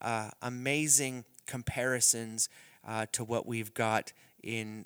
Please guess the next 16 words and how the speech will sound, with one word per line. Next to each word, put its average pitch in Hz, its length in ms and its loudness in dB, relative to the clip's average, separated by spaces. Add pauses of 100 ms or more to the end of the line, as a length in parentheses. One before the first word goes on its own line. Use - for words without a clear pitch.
(120)
the 104 140 -12
passage 107 640 -4
in 104 420 -8 (100)
First - 460 -2 (160)
Thessalonians? 110 880 -4 (320)
All 113 140 0
right, 127 180 2
so - 120 6
you're 113 160 -4
saved 139 520 4
in 123 120 0
it 147 180 -2 (360)
if 226 360 0
you 196 220 0
hold 156 420 0
fast 127 840 2